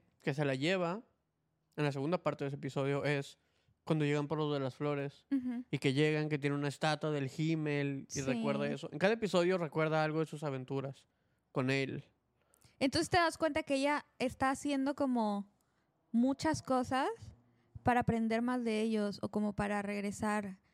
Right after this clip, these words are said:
Speaker 2: y recordar. Y eso también es algo muy interesante porque se supone que a ella no le importaba tanto y ahorita es lo que es, lo que más hace, como que lo de la estatua. O sea, ella no dejó de buscar la flor,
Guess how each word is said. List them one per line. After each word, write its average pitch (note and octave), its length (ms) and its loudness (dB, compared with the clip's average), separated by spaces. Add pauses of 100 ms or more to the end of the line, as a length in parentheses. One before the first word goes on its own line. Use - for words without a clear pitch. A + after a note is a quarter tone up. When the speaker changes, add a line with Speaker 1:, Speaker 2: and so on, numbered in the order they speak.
(180)
Speaker 2:
y A3+ 80 -4
recordar. G#3 800 0
Y A3 140 -2
eso G3+ 140 -4
también G3+ 320 -2
es G3 120 0 (140)
algo G3 260 -2
muy G3 480 0 (380)
interesante G#3 680 0
porque F#3 400 -2 (800)
se G3+ 160 0
supone G3+ 260 0
que A3+ 80 -4
a - 40 -2
ella A3 100 2
no G3+ 120 0
le G3 280 0
importaba F#3 480 -4
tanto A3 260 -4
y G#3 80 0
ahorita F#3+ 300 -2
es G3 80 -4
lo F#3+ 100 -4
que G3 120 -8
es, - 120 -18 (600)
lo G#3+ 160 -2
que G#3+ 100 -4
más G#3+ 460 -2
hace, G#3+ 280 -2
como G3 300 -4
que G3 300 -6 (240)
lo A3 60 2
de A3 60 4
la G#3 100 0
estatua. G#3 520 -2
O G#3+ 60 0
sea, A3 100 0
ella A#3 160 -2
no A#3+ 460 -2 (260)
dejó A#3 300 -2
de A3 60 -2
buscar G#3+ 360 -4
la G#3+ 160 0
flor, A3+ 480 0